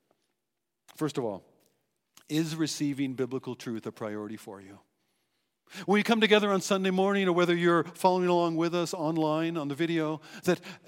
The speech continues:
that are you looking in the songs that we sing, in the word that is spoken, is this, in your estimation,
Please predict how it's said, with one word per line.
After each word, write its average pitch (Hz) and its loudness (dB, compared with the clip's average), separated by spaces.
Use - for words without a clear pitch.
that 175 0
are 196 0
you 220 -4
looking 190 -2
in 220 -4
the 175 -2
songs 220 -6
that 202 -10
we 175 -6
sing, 196 -6
in 180 -4
the 160 -2
word 202 -4
that 175 -4
is 156 -6
spoken, 151 -10
is 208 -6
this, 135 -10
in 139 -6
your 175 -6
estimation, 135 -10